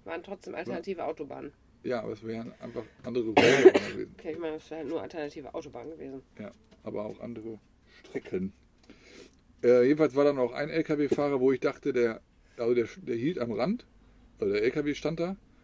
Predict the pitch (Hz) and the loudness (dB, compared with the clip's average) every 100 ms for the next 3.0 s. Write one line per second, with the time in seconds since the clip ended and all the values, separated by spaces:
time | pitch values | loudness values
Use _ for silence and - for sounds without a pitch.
0 | _ _ 120 117 135 135 131 120 117 117 | _ _ -2 0 0 -2 -6 -4 -2 -2
1 | 117 131 135 113 104 127 - - - - | -2 -2 -2 -4 0 -4 -4 -18 -20 -12
2 | 190 143 180 277 294 269 254 226 247 | -4 -4 -4 -4 -6 -6 -6 -6 -8